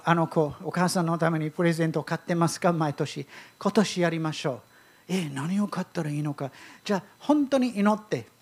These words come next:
神様がひらめきを与えてくれるんですよ。まあ、十人のためじゃないでしょう。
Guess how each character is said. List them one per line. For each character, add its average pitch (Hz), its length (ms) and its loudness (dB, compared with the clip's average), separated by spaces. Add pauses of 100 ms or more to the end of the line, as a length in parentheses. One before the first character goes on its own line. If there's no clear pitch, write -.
(140)
神 247 220 6
様 196 260 4
が 135 140 0
ひ 127 160 -4
ら 196 120 2
め 190 140 0
き 175 140 0
を 151 80 4
与 151 240 -2
え 151 40 -4
て 160 140 0
く 160 120 0
れ 156 100 4
る 156 120 0
ん 151 40 -4
で 131 80 -2
す - 160 -4
よ。 147 140 2 (400)
ま 190 80 0
あ、 175 60 4
十 202 200 6
人 254 220 4
の 240 100 4
た 233 140 4
め 240 100 4
じ 208 100 2
ゃ 147 60 4
な 131 140 2
い 147 40 2
で 156 100 2
し - 120 -4
ょ 131 40 0
う。 110 60 -6